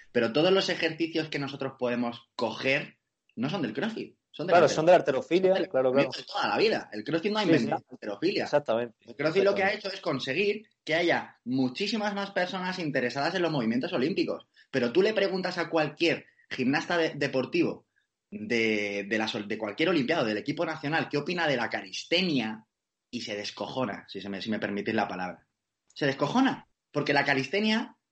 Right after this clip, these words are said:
Speaker 1: viene, es, es, es la,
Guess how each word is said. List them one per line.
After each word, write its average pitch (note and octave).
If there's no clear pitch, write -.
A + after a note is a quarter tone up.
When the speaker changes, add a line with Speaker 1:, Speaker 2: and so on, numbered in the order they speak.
Speaker 1:
viene, G3+
es, F3+
es, G3
es F#3
la, G#2+